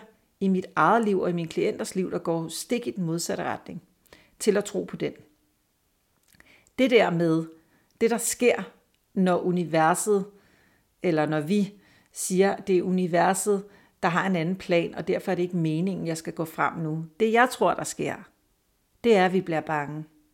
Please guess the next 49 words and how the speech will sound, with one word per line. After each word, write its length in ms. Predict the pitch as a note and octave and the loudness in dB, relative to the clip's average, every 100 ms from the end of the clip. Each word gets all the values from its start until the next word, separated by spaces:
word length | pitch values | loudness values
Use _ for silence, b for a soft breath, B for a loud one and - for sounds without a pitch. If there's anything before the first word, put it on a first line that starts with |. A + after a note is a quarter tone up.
| _ b b b b | _ b b b b
Det 80 | A3+ | 6
er, 80 | A3+ | 8
at 80 | F#3+ | 8
vi 80 | G#3+ | 4
bliver 160 | G3+ | 0
mødt 220 | F#3 F#3 | 2 2
af 80 | G#3+ | 2
den 180 | G#3 G3 | 0 -2
her 140 | G3 | -2
modstand 640 | F3+ E3 F#3+ G3+ G3+ E3+ - | -2 0 0 0 0 -2 -2
og 180 | F3+ F3 | -8 -6
tænker, 500 | - E3 D#3+ D3+ C#3+ - _ _ _ _ _ _ _ - | -4 -2 -2 -2 -4 -12 _ _ _ _ _ _ _ -2
"Uha, 380 | A3 F#3 E3+ E3 - _ _ _ _ _ _ - | 2 4 2 -2 -8 _ _ _ _ _ _ 2
det 60 | |
er 20 | G3+ | 4
ikke 120 | G3+ | 4
sikkert, 320 | G3+ F#3+ G3+ | 2 2 2
jeg 120 | F3+ | 2
er 40 | E3 | 2
helt 200 | G3 - | 0 0
klar 300 | F3 D3 - | 0 0 -4
på 60 | - | -6
det 140 | E3 | -4
her 100 | E3+ | -2
alligevel. 440 | D#3+ E3 E3 D3 - - _ _ _ _ _ _ - | -2 -4 -4 -4 -8 -18 _ _ _ _ _ _ -4
Det 100 | G#3+ | -2
tror 160 | G#3+ | 2
jeg 60 | E3 | 2
ikke, 100 | D#3 | 2
jeg 100 | - | -4
kan. 200 | F3 D3 - _ _ - | -4 -4 -6 _ _ -8
Jeg 80 | F3 | -2
tror, 140 | G#3 | 2
jeg 100 | E3+ | 2
stopper, 360 | - D#3+ D3+ F3 | 4 2 4 2
og 200 | - F3+ | 0 -4
måske 340 | E3+ - G3+ | -2 2 2
er 80 | F3 | 2
det 100 | E3 | 0
også 220 | D#3 E3+ | -2 -2
meningen." 500 | E3 D3+ D#3+ D3+ D3 - b b b b | -4 -4 -4 -6 -10 -16 b b b b
Fordi 260 | - G3 | -6 -4
så 140 | G3 B3 | 0 2
er 40 | |
det 100 | A#3 | 2
ligesom 340 | G#3 G3+ A#3 G3+ | 0 -2 -2 -2
lidt 140 | F3+ | -2
mere 300 | F3+ F3+ F#3 | 0 2 2
legitimt 720 | E3 D#3 D#3+ - C#4 C4 B3 | 0 -4 -6 -2 -2 -2 -8